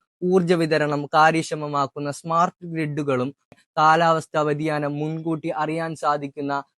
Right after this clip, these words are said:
ആർട്ടിഫിഷ്യൽ ഇന്റലിജൻസുമാണ് ഈ പുതിയ കാലത്തെ വികസന ഉപകരണങ്ങൾ. വികസനം എന്നത് വെറും കോൺക്രീറ്റ് മാത്രമല്ല, ഇത്തരം ചില ഹരിത സാങ്കേതിക വിദ്യകൾ കൂടിയാണ്. മൂന്നാമതായുള്ള പരിഹാരം ഈ പരിസ്ഥിതി സംരക്ഷണം എന്നുള്ളത് കേവലം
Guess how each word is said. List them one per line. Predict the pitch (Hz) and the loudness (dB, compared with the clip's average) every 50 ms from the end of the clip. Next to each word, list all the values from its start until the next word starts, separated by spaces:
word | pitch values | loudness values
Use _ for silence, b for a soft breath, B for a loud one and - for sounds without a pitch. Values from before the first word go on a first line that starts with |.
| - 139 | -4 -4
ആർട്ടിഫിഷ്യൽ | 143 147 165 - - 180 156 170 170 - 185 180 - | -2 -2 -4 -6 -8 -10 -8 -8 -6 -4 -4 -4 -4
ഇന്റലിജൻസുമാണ് | - 180 185 175 196 202 208 196 208 208 196 - - 220 214 208 202 180 151 | -4 -4 -2 0 0 0 2 0 0 -2 -2 -4 -4 -2 -2 0 0 -2 -4
ഈ | - 170 175 | -4 -4 -6
പുതിയ | 147 147 165 156 165 175 170 | -4 -4 -4 -2 0 0 0
കാലത്തെ | 160 170 160 160 160 156 151 - 160 147 | 2 2 2 2 2 0 -2 -2 -2 -2
വികസന | 147 143 143 147 147 165 156 - - 170 165 | 0 0 -2 -2 0 0 -2 -2 -2 -4 -4
ഉപകരണങ്ങൾ. | 160 170 160 156 165 160 160 165 160 156 156 147 131 120 113 110 _ _ _ _ _ _ _ - 170 | -4 -4 -4 -2 -2 2 2 2 2 2 -2 -4 -4 -4 -6 -8 _ _ _ _ _ _ _ -2 0
വികസനം | 185 175 214 214 - - 233 233 226 214 | 4 4 4 4 4 2 -2 0 0 0
എന്നത് | 208 208 202 190 196 190 185 - | 0 0 2 2 2 2 0 0
വെറും | 170 180 180 185 185 170 | 0 0 2 2 0 -2
കോൺക്രീറ്റ് | - 170 165 170 165 180 185 180 190 170 214 196 | -2 -4 -2 -2 -2 0 0 0 0 0 -2 -2
മാത്രമല്ല, | 170 156 160 170 170 _ - 208 208 190 156 131 120 113 113 - _ _ - | -2 0 -2 -2 -4 _ -2 -2 0 0 0 -2 -4 -6 -8 -10 _ _ -14
ഇത്തരം | 131 - - 151 151 147 143 | -12 -6 -4 -2 -2 -2 -4
ചില | 135 143 139 139 131 135 131 | -4 -4 -4 -4 -4 -4 -4
ഹരിത | 143 151 147 151 151 147 160 | -2 0 0 0 0 -2 -4
സാങ്കേതിക | 151 - 156 147 147 151 156 156 165 160 156 160 160 160 | -4 -2 -2 -2 -2 -2 -4 -4 -4 -4 -4 -4 -4 -2
വിദ്യകൾ | 156 156 156 151 156 220 220 208 202 170 | -2 -2 -4 -2 2 4 4 6 4 2
കൂടിയാണ്. | 143 135 139 139 131 131 127 120 113 107 110 110 _ _ _ _ _ - | 0 -2 -4 -4 -2 -2 -4 -6 -6 -10 -12 -16 _ _ _ _ _ -6
മൂന്നാമതായുള്ള | 175 190 202 208 190 180 175 170 165 160 156 156 151 156 151 151 147 143 | -2 0 2 2 2 0 2 2 2 2 4 4 2 2 0 2 0 0
പരിഹാരം | 135 156 151 143 151 156 160 156 147 151 147 _ _ - | 2 2 0 0 2 2 2 4 4 2 0 _ _ -4
ഈ | 185 190 | -4 -2
പരിസ്ഥിതി | 180 180 170 170 165 - - - 185 175 | 0 0 0 0 0 -6 -8 -8 -8 -4
സംരക്ഷണം | 165 175 160 160 165 156 - - 180 165 156 151 | -4 -4 -4 -2 -4 -4 -6 -6 -8 -8 -6 -6
എന്നുള്ളത് | 143 143 143 139 139 131 135 131 127 _ _ _ | -6 -4 -4 -2 -2 -2 -4 -6 -6 _ _ _
കേവലം | - 151 147 143 143 143 143 139 | 2 4 4 6 6 4 4 2